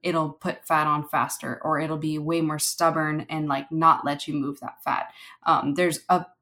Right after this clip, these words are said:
multitude of studies about that now, especially for people who bounce back and forth between morbid obesity, again, for the medical term, not for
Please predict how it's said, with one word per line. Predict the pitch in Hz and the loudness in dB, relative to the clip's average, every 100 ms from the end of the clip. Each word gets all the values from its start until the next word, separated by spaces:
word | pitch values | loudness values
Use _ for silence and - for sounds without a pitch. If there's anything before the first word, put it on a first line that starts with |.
| - | 0
multitude | 185 170 147 143 - 147 | 2 4 0 -6 -6 -4
of | 143 | -4
studies | - 143 143 | -2 -2 -2
about | 147 131 - | -2 -4 -4
that | 143 - | -6 -4
now, | 139 | -4
especially | 143 - - 185 190 208 | -2 -2 2 2 2 -4
for | 196 180 | -6 -6
people | 165 156 156 | -8 -8 -8
who | 156 151 143 - | -6 -6 -6 2
bounce | 156 151 147 | 4 4 0
back | - 147 | -6 -6
and | - | -8
forth | - 143 143 - | -8 -8 -8 -16
between | 151 - 151 147 147 | -18 -10 -6 -4 -4
morbid | 139 139 160 | -4 -4 -4
obesity, | 165 196 196 220 226 233 - _ - | -4 -2 -2 0 2 0 -6 _ -8
again, | 156 151 151 | -2 -2 -2
for | 151 | -4
the | 147 | -2
medical | 143 147 151 170 | -2 -2 -4 -6
term, | 175 170 190 | -4 0 2
not | 170 143 - | 0 -2 -8
for | - 147 139 139 | -6 -4 -4 -6